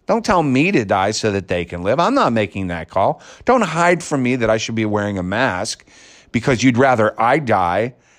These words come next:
than the doctor and the people that he would have saved. I want to live too. I being the regular public. And as I've said, twenty-eight million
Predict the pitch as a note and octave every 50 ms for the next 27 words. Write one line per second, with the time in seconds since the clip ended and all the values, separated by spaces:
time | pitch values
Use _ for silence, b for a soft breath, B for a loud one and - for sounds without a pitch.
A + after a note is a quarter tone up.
0 | b b - G2+ G2+ A#2+ A#2 A2+ A2 A2 G#2 F#2+ F2 A2+ A2+ A#2+ B2 D3 C#3+ -
1 | - G#2+ G2 F#2+ G2+ A2+ A2 - G#2+ A2+ A2 G#2 G#2 - - - C#3 G#2+ - G#2+
2 | G#2+ G#2 G#2 G2+ F#2 G2+ G2 F#2+ - - - - G#2+ G#2 G2+ F#2+ F#2 E2 F#2 F#2+
3 | F2 F2 F2 E2+ - - - - C#3 C#3+ D3 C#3 A#2 A2+ B2+ C#3 D3 - - -
4 | A#2+ C3 C#3+ D#3 E3+ F3 E3+ E3 D3 C3+ C3+ C#3+ D3+ b b b b b b b
5 | b b b - G2+ A#2 A2+ A2 - B2 A2 G#2+ A2 A2+ A#2+ A#2 - - - F3+
6 | F3+ E3 A#2+ F2+ D2 - - - _ _ _ _ _ _ - A2+ A2+ A#2+ B2 B2+
7 | B2 A#2 B2 B2+ C3 C3 B2+ A2+ G#2+ G2+ G2 F#2 G#2 B2 D3 F#3 - - C#4 C4
8 | B3+ D3+ F2+ D2 - - - _ _ _ _ _ _ _ _ _ _ _ _ _
9 | _ _ _ _ _ _ _ _ _ _ _ _ - - C#3+ D3 C3+ D3+ D3+ -
10 | - D4 - - F3 E3+ D3+ D#3 D3+ B2+ D#3 D#3 D3 C#3 C#3 C3+ B2